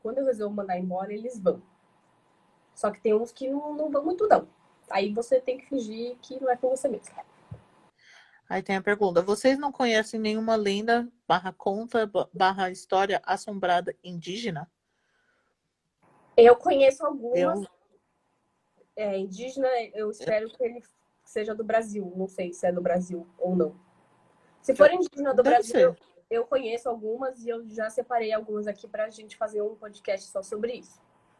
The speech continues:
Speaker 2: É
Speaker 1: Mas eu
Speaker 2: legal,
Speaker 1: também
Speaker 2: porque eu não
Speaker 1: conheço,
Speaker 2: conheço nenhum.
Speaker 1: eu conheço lendas também dos índios americanos também, que também vamos contar aqui.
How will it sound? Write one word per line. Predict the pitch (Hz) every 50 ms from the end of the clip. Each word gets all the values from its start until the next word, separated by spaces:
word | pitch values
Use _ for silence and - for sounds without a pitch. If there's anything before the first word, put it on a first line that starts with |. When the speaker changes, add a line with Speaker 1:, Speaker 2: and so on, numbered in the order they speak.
| _ _ _ _ _ _ _ _ _ _ _ _ _ _ _ _ _ _ - _
Speaker 2:
É | -
Speaker 1:
Mas | 226 494
eu | 539 523
Speaker 2:
legal, | 339 - - - -
Speaker 1:
também | - 302 294
Speaker 2:
porque | 285 269
eu | 170 165
não | 175 277
Speaker 1:
conheço, | 269 - 262 262 262
Speaker 2:
conheço | - 196 - _ _
nenhum. | 208 - _ _ 196 _ _ _
Speaker 1:
eu | - 208 208
conheço | 240 233 240 226 - 247
lendas | 196 208 220 214 214 214 214 214
também | - 220 214 214 208 214 208
dos | 214 214 214 208 208 208 202 196 185 185 185 -
índios | 214 214 208 202
americanos | 202 190 202 196 220 220 - - 202 190 180 180 180 180
também, | - - 190 196 190 185 180 185 202
que | - - - 208 196
também | - - 190 190 190 190
vamos | 196 190 196 -
contar | - - 208 208 202 180
aqui. | 185 185 - - -